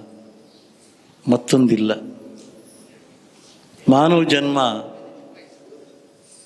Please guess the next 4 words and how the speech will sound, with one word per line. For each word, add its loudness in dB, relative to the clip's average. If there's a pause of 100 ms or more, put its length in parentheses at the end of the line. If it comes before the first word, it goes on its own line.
ನಮಗೆ 4
ಲಭಿಸುವುದೇ 0 (1300)
ಒಂದು 2
ಅದೃಷ್ಟಕರ. 0